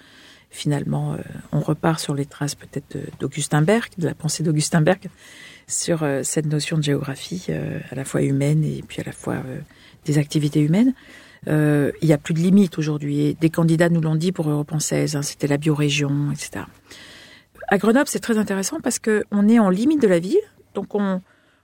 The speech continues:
on va avoir un premier site qui est une friche industrielle de, à transformer, qui va être transformée, qui laisse du terrain, et cetera. Et puis, au-delà,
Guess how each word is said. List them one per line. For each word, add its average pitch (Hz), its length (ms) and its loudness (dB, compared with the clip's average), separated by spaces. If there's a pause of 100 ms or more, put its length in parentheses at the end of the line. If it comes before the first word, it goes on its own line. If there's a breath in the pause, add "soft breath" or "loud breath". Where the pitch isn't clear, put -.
(140)
on 208 60 -2
va 214 100 4
avoir 202 220 2
un 185 80 2
premier 208 320 0
site 208 320 -4
qui - 100 -2
est 196 140 -4
une 185 100 0
friche 214 300 0
industrielle 170 800 2
de, 147 380 2
à 143 80 -2
transformer, 147 640 0
qui 160 140 -4
va 151 100 4
être 147 80 -2
transformée, 143 520 -2
qui - 120 -6
laisse 135 160 0
du - 140 -10
terrain, 120 260 -2
et 113 60 -4
cetera. - 380 -2 (1120 loud breath)
Et 220 100 4
puis, 294 420 0 (280)
au-delà, 240 500 4